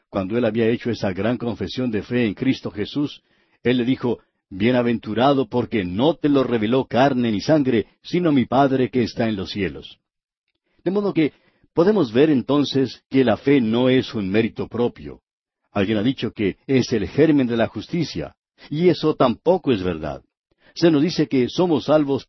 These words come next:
por su gracia, por medio de la fe. Así que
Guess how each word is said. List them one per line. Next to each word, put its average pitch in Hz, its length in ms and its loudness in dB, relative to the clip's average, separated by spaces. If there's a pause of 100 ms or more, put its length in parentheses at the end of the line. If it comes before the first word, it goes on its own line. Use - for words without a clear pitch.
por 160 240 2
su 143 240 -2
gracia, 107 680 0
por 117 240 -2
medio 175 400 2
de 143 100 2
la 104 140 2
fe. 82 280 -10 (480)
Así 147 260 0
que 143 220 0